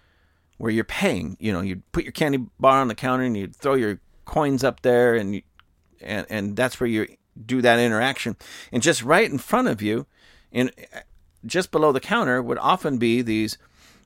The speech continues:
por-, uh, porno magazines. <clears throat> Then there was laws passed that you, you couldn't have 'em out front like that.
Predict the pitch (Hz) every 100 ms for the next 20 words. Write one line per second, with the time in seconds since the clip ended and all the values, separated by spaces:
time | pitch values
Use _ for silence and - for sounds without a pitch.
0 | _ - 131 - 120 107 101 95 - 269
1 | 247 110 85 82 92 65 - - _ 135
2 | 104 104 - 120 175 277 175 180 - -
3 | - _ _ _ _ 135 147 135 160 214
4 | 240 - 127 117 131 - - _ _ _
5 | - 104 127 98 135 131 120 - 127 -
6 | 247 196 160 233 214 151 127 - 202 214
7 | 131 120 - 110 107